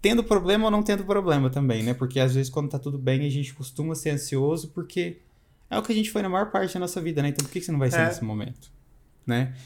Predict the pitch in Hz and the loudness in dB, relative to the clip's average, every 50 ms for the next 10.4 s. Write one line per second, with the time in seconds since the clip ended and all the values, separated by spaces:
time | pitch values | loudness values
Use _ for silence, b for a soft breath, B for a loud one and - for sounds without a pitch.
0 | B B B 170 156 - 127 123 127 - 127 123 117 - 143 139 - 151 131 131 | B B B -2 0 2 2 2 4 4 2 2 2 2 0 0 2 2 4 4
1 | 135 147 143 190 196 151 131 131 - - 127 123 151 143 143 143 147 160 165 147 | 2 2 2 4 4 6 6 4 4 2 0 0 0 -2 -4 -4 -4 -4 -4 -4
2 | 147 135 120 123 - 113 120 127 135 147 131 - - 120 120 110 107 - - - | -4 -4 -4 -4 -4 -4 -4 -2 -4 -4 -6 -6 -8 -8 -8 -8 -8 -10 -14 -14
3 | _ - 143 135 135 131 - 165 170 175 175 165 147 143 135 - - 139 131 123 | _ -10 -10 -8 -8 -8 -8 -6 -6 -6 -8 -6 -6 -6 -6 -6 -6 -6 -6 -4
4 | 123 - - 113 98 92 - 98 104 110 117 113 113 - - 104 98 98 - - | -4 -4 -4 -6 -8 -8 -8 -8 -6 -6 -8 -8 -10 -10 -10 -10 -10 -10 -10 -8
5 | 107 113 113 - - 98 101 127 160 - - 180 156 - - 127 120 117 113 107 | -6 -6 -6 -6 -8 -8 -8 -6 -6 -6 -8 -10 -10 -8 -6 -6 -4 -4 -4 -6
6 | 107 113 120 123 123 - - - - - - 120 - - 117 - 113 107 - 117 | -6 -6 -6 -8 -8 -10 -14 -16 -18 -12 -12 -10 -10 -10 -10 -10 -8 -8 -6 -6
7 | 113 117 110 117 113 113 107 104 101 98 104 107 104 104 98 104 101 - - 107 | -6 -6 -6 -8 -8 -8 -6 -6 -6 -6 -8 -8 -10 -12 -12 -12 -14 -12 -10 -10
8 | 120 123 - - - 123 123 123 120 117 - 123 120 117 120 - - 113 113 113 | -10 -10 -10 -12 -10 -10 -10 -8 -6 -6 -4 -4 -4 -6 -6 -8 -8 -8 -8 -8
9 | 117 117 - 123 110 110 113 110 104 101 95 90 90 - - 95 - - 98 - | -10 -10 -10 -8 -8 -6 -6 -8 -8 -8 -10 -10 -10 -12 -16 -20 -14 -12 -12 -12
10 | - - 78 65 65 - - | -12 -14 -16 -20 -20 -20 -18